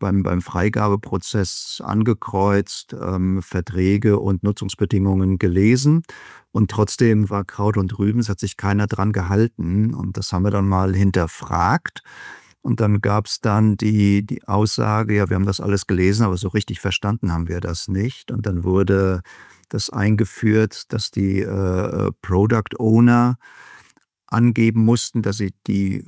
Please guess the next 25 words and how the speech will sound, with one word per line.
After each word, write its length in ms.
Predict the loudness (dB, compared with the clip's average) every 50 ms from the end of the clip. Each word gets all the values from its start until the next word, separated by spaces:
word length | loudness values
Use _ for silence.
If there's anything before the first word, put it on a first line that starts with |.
| -14 -16 -16
Verträge 920 | -16 -16 -10 -8 -8 -8 -8 -8 -4 0 2 4 4 4 2 0 0 0
und 200 | 0 -2 0 2
Nutzungsbedingungen 1200 | 2 2 2 2 0 -2 -2 -2 -2 -6 -8 -8 -2 0 2 2 2 2 2 2 0 0 -2 -2
gelesen 680 | -2 -2 -2 0 2 2 4 4 4 4 2 2 0 0
und 220 | 2 2 2 2
verstanden 800 | 0 -2 -4 -4 -4 -4 -2 -2 0 0 0 -2 -4 -4 -6 -4
haben. 480 | -6 -6 -6 -6 -6 -4 -4 -4 -4 -8 _ _ -20 -20 -20 -20 -20 _ _ -20 -20 -20 -10 -6
Und 160 | -4 -2 -2
auf 120 | -2 -2 0
einmal 360 | 0 4 4 4 4 4 6
wurde 240 | 6 4 4 4 0
es 160 | -2 -2 -2
nicht 240 | -2 -2 -2 -2 -2
mehr 120 | -2 0
angekreuzt. 1120 | 0 0 2 0 0 -2 -4 -14 -10 -8 -8 -8 -8 -10 -12 -14 -16 -16 _ -20 -20 _ _ _ _ _ _ _ _ _ _ _ _
Und, 480 | -10 -6 -4 -2 -2 -2 -2 -4 -8
äh, 180 | -8 -6 -6 -4
das 220 | -4 -4 -4 -2
hört 140 | -4 -2 -2
sich 80 | 0 0
jetzt 180 | 0 -2 -2
<laughs> 0 |
vielleicht 440 | -2 -2 0 2 2 2 0 0 2
lustig 520 | 4 4 2 2 -2 -4 -4 -4 -4 -4 0
an, 240 | 2 2 2 0